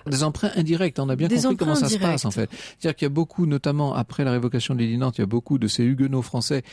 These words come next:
Speaker 1: qui sont venus s'installer en terre allemande.
Speaker 2: Exactement.
Speaker 1: Et ils avaient la tradition, ils avaient, ils connaissaient les contes, les mamans les racontaient aux enfants, et puis les petites filles ensuite deviennent elles-mêmes des mamans, elles les racontent. Bon.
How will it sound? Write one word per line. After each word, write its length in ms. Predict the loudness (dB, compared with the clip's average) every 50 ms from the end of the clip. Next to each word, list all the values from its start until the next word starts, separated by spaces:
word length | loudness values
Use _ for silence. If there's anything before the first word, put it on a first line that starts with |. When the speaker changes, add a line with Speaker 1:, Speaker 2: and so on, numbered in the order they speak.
| -20 -20 -18 -10
Speaker 1:
qui 60 | -4
sont 100 | -2 -2
venus 220 | 0 0 0 2 2
s'installer 420 | 0 0 0 0 0 0 2 2
en 100 | 2 2
terre 200 | 2 0 0 0
allemande. 480 | 2 2 2 2 2 2 0 0 -2 -4 -6
Speaker 2:
Exactement. 420 | -6 -8 -8 -10 -10 -6 -4 -2 0
Speaker 1:
Et 20 |
ils 220 | 0 0 0 0 0
avaient 360 | 0 0 0 0 0 2 2
la 280 | 2 0 0 0 0
tradition, 560 | -2 -2 -4 -4 -2 -4 -6 -4 -4 -2 -2 0
ils 140 | 0 0
avaient, 160 | 0 0 -2 -4
ils 100 | -4 -2
connaissaient 460 | -2 0 0 0 -2 -2 -2 -2 -2
les 100 | -2 -4
contes, 300 | -2 -2 -2 -2 0 0
les 80 | 0
mamans 320 | 0 0 0 0 0 0 0
les 80 | 0
racontaient 400 | -2 -2 -2 -2 -2 -2 0 0
aux 120 | 0 0 0
enfants, 380 | 0 -2 -2 -2 -4 -2 0
et 60 | 0 0
puis 120 | 0 -2
les 80 | -4 -4
petites 220 | -4 -4 -6 -6
filles 220 | -8 -6 -4 -4
ensuite 280 | -2 -2 -2 -2 -2 0
deviennent 300 | 0 0 0 0 0 0
elles-mêmes 300 | 0 0 0 0 2 0
des 100 | 0 0
mamans, 300 | 0 0 0 0 2 2
elles 100 | 0 0
les 80 | 0 -2
racontent. 300 | -2 -2 -2 0 2 2
Bon. 120 | 2 0